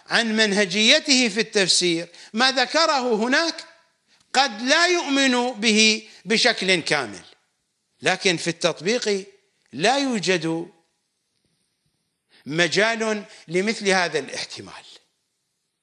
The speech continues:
قد يكون في مقدمته التي تحدث فيها عن منهجية التفسير ذكر كلاما حتى من الكلام الذي قرأته ذكره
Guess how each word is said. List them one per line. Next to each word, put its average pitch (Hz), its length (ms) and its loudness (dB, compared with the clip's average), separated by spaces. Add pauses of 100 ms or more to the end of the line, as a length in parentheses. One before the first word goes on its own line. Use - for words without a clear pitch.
(280)
قد 330 240 4 (200)
يكون 262 760 0 (400)
في 220 580 2 (360)
مقدمته 196 880 0
التي 202 420 0
تحدث 180 600 -2
فيها 175 560 0 (220)
عن 190 240 -2
منهجية 185 640 4
التفسير 185 720 0 (600)
ذكر 247 480 2
كلاما 254 640 0 (260)
حتى 294 380 0
من 247 160 0
الكلام 214 500 0
الذي 202 360 2
قرأته 190 720 -2 (1000)
ذكره 247 600 2